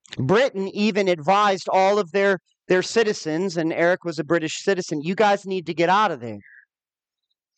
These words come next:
And Eric Liddell wouldn't go. And so he ended up dying in an internment camp in China. But he was once asked whether he regretted leaving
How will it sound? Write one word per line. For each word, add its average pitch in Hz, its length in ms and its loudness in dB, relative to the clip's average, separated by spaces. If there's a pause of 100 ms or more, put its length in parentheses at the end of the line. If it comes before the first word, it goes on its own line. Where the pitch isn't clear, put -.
(220)
And 160 120 0
Eric 175 260 0
Liddell 170 280 0
wouldn't 156 280 -6
go. 160 400 0 (920)
And 165 140 0
so 160 220 0
he 175 220 -2
ended 180 260 -2
up 175 160 2 (140)
dying 156 440 0
in 151 220 -4
an 165 100 0
internment 147 540 -2
camp 151 320 -2 (320)
in 170 160 0
China. 170 520 -2 (1700)
But 190 100 2
he 226 140 2
was 220 180 -2
once 240 480 0
asked 170 480 0
whether 190 340 2
he 208 220 -6
regretted 175 600 0
leaving 220 720 0